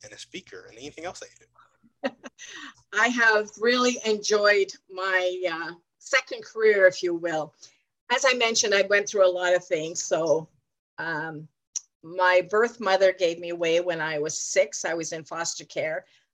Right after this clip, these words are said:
Speaker 2: I was adopted by, I would have called them at that time elderly. <laughs> They were in their forties, but they had no children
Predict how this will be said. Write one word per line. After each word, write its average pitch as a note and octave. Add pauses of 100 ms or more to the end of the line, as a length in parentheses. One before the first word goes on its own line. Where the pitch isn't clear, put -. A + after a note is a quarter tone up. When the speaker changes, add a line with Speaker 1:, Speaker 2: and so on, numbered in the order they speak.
Speaker 2:
I E3+
was F3
adopted E3+ (580)
by, D#3 (1400)
I G3+
would G#3
have G3
called F3+
them F3
at D#3+
that D#3+
time D#3+
elderly. E3+
<laughs> -
They C4
were B3
in G3
their F3+
forties, F#3 (360)
but - (120)
they A3+
had A3
no A#3+
children F#3+